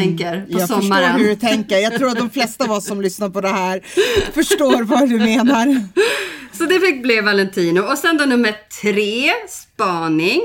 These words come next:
Speaker 1: Dries van Noten. Och här var det ju bara liksom blombonanza.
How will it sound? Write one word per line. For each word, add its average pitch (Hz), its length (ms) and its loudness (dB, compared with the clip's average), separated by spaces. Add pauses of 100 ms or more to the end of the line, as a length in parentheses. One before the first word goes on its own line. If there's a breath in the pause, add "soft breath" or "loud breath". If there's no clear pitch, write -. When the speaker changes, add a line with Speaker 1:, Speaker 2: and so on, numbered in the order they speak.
(100)
Speaker 1:
Dries 277 580 -2
van 175 300 0
Noten. 240 720 -4 (340 loud breath)
Och 233 120 -4
här 277 260 0
var 202 200 -2
det 190 60 0
ju 185 80 2
bara 170 280 -2
liksom 151 520 -6
blombonanza. 190 2000 -2